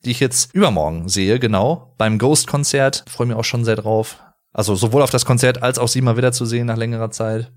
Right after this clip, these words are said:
Und diese ganze Zugzui-Gruppe, äh, über die ich auch schon mal an anderer Stelle gesprochen habe. So eine Art Freundschaftsgruppe über das Internet, über YouTube. Und auch das, so als einer der letzten Aspekte, lasst euch von niemandem einreden. Ich glaub, das kommt heute nicht mehr so häufig vor, aber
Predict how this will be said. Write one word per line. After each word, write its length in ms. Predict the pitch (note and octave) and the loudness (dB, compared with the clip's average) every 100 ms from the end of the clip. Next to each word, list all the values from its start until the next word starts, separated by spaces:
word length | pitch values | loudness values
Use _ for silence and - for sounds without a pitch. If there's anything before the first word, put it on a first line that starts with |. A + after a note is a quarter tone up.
| - | -6
Und 100 | A#2+ | 0
diese 160 | A#2+ B2+ | 2 2
ganze 240 | A#2 B2 | 0 0
Zugzui-Gruppe, 1120 | A#2+ A#2 - - B2 B2 A#2 A#2 A2 A2 - - | 0 -2 -2 2 4 4 2 2 4 2 0 -10
äh, 520 | - - - - - | -18 -18 -20 -20 -18
über 200 | A2 A2 | -4 -2
die 100 | G#2+ | -2
ich 100 | A2 | -4
auch 80 | G2 | -4
schon 120 | - | -2
mal 80 | G2+ | -2
an 80 | F2 | 0
anderer 240 | F#2+ G2+ | -2 -2
Stelle 260 | - G2 G2 | -2 -2 0
gesprochen 460 | G2+ - F#2 D#2+ | -2 -4 -6 -8
habe. 320 | E2+ E2 F#2 F#2 | -6 -6 -4 -6
So 100 | G#2 | -4
eine 220 | C3 - | -2 -2
Art 120 | D3 | -2
Freundschaftsgruppe 880 | - E3+ G#3+ G3 - - F#3 F#3 E3+ | -2 0 0 0 -2 -2 0 2 2
über 200 | C3+ D3 | 2 2
das 140 | D3+ | 2
Internet, 400 | F#3+ C4 C#3+ F#2+ | 2 2 0 0
über 200 | - A#2 | 0 0
YouTube. 500 | C#3 A3 - G#2 F2+ - _ _ - | 2 2 0 -2 -4 -8 _ _ -4
Und 80 | D#3 | -2
auch 80 | D3+ | 0
das, 520 | C#3+ - - - - | 2 2 0 -2 -4
so 120 | B2+ | 0
als 120 | B2+ | 2
einer 180 | B2 C3+ | 2 2
der 100 | A#2+ | 2
letzten 380 | A#2 F3 - F#3+ | 0 0 -2 0
Aspekte, 680 | D#3+ - E3+ - E3+ E3+ E3+ F3 - - | 0 0 -2 -2 0 0 0 -12 -12 -2
lasst 260 | C#3 F#3+ | 0 2
euch 140 | G#3+ - | 0 2
von 120 | E3+ | 2
niemandem 280 | F#3+ F#3+ C#3+ | 4 4 2
einreden. 840 | A2+ F#3+ D3 A2 A2 C3+ F3 F3 _ _ _ _ | 2 2 4 2 2 0 -2 -4 _ _ _ _
Ich 100 | A#2 | -4
glaub, 120 | D3 | -2
das 160 | D3 - | 0 -2
kommt 200 | B2+ C#3 | -2 0
heute 180 | A#2+ B2 | 0 0
nicht 120 | C3 | 0
mehr 100 | B2 | 0
so 120 | G#2 | 2
häufig 360 | G#2 C#3+ D#3+ - | 2 0 0 -4
vor, 300 | C#3+ C#3 C#3 | 0 2 2
aber 500 | A#2 A#2 A#2 - | 2 2 0 -4